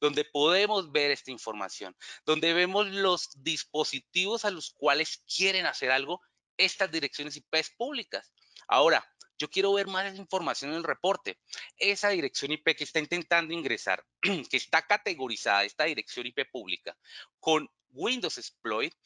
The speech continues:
pues podemos observar en geolocalización que ha sido de Rusia,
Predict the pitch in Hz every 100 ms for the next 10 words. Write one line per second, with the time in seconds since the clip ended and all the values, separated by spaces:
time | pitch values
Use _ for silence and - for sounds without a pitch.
0 | - - 175 170 - 180 190 214 226 226
1 | - 135 120 120 123 - _ _ 143 135
2 | 120 143 131 123 - 123 120 - 131 -
3 | 170 202 _ _ _ _ _ - 156 -
4 | 180 175 175 151 147 180 190 - 104 -